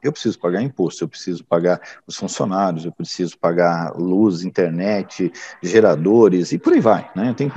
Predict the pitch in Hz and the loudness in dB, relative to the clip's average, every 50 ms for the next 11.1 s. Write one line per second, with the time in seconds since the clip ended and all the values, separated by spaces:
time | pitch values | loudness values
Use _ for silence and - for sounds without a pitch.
0 | 151 123 - 165 156 156 143 123 113 104 101 101 104 107 117 - - 120 - - | -4 0 0 2 2 2 2 0 0 0 -2 -2 -2 -2 -2 -2 -2 -2 -2 -4
1 | 104 - - 117 107 - - 113 113 107 107 - 131 110 - 87 87 87 - - | -4 -4 -4 -4 -4 -6 -6 -6 -4 -4 -2 -2 -2 -2 -2 -2 -2 -2 -4 -10
2 | - - - - - - _ _ _ _ - - 101 104 101 95 - 110 127 139 | -18 -20 -20 -20 -20 -20 _ _ _ _ 0 2 4 6 6 4 4 4 4 4
3 | 123 131 156 - - - - - - - 117 107 131 135 - 123 123 135 135 - | 4 4 0 -2 -4 -6 -8 -4 -2 0 2 4 2 2 2 -2 -4 -2 -2 0
4 | 123 101 95 - - 127 104 - - - _ 143 165 190 185 - - 190 214 196 | 0 0 -2 0 2 0 0 0 -2 -4 _ 2 2 2 2 0 0 0 0 0
5 | - - - 110 98 90 82 82 - - - - _ _ _ _ _ _ - 78 | 0 0 2 4 4 4 2 -2 -4 -10 -12 -14 _ _ _ _ _ _ -8 -6
6 | 85 110 123 - _ _ _ _ - - 104 107 113 123 127 - - - - - | -4 -4 -6 -8 _ _ _ _ 2 4 6 6 6 4 0 -2 -8 -12 -8 -6
7 | 120 120 - 143 - - 117 117 117 123 127 123 147 151 - - 98 - - - | -4 -2 -2 -2 -2 0 4 4 6 6 6 4 2 2 0 -2 -6 -6 -4 0
8 | - 143 123 - - - 247 - - - 151 - - - 90 82 104 117 147 151 | 2 2 2 2 0 -2 -2 -2 -2 -4 -6 -6 -6 -6 -2 2 2 2 2 2
9 | 120 92 87 87 82 - - - _ _ - 131 120 107 127 127 - 139 113 110 | 0 -2 -6 -10 -12 -14 -18 -20 _ _ 2 2 4 4 2 2 2 2 2 2
10 | - 123 - - 139 135 139 - - - - - 123 120 123 - - 139 127 - | 0 -4 -2 2 2 2 2 0 -4 -8 -2 2 4 4 4 2 0 0 -2 -2
11 | - | -6